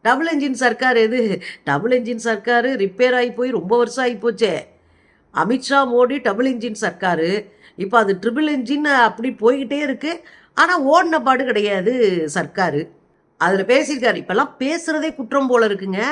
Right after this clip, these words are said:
முன்னாடி பேசுறதுக்கு கருத்து சுதந்திரம்னு பேரு, இப்ப பேசுறதே குத்தமாயி போச்சு. மக்களை சந்திச்சு பேசினாலே அது குற்றமான செயலுக்கு கொண்டு வந்து நிப்பாட்டியிருக்கு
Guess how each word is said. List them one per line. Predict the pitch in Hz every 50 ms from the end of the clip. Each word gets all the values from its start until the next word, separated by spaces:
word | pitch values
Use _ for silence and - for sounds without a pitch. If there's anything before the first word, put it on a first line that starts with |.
| 302 247 175 151 - _ _ _ _ _ _ _ _ _ _
முன்னாடி | - 165 196 240 262 269 277 233
பேசுறதுக்கு | 226 262 269 302 302 302 294 285 254 269 226 277
கருத்து | - 233 226 277 - - 294
சுதந்திரம்னு | - - 285 277 277 262 269 269 285
பேரு, | 285 226 254 254 269 262 254 - - - _
இப்ப | - 185 185 240 226 - -
பேசுறதே | 160 175 233 302 311 311 339 320 320 311 330 330
குத்தமாயி | 320 233 - 294 285 294 294 269
போச்சு. | 220 254 262 190 - 247 247 - - _ _ _ _ _ _ _ -
மக்களை | - 165 196 - - - 294 294 285 -
சந்திச்சு | 269 247 254 262 - 269 - -
பேசினாலே | 226 220 262 277 - - 285 285 285 294 311
அது | 330 311 277
குற்றமான | - - 220 - - 294 277 269 269 262 254
செயலுக்கு | 254 262 247 247 269 269 254 - - -
கொண்டு | 285 277 269 277
வந்து | 269 247 262 247 240
நிப்பாட்டியிருக்கு | 196 - 269 247 - 240 226 220 - 311 302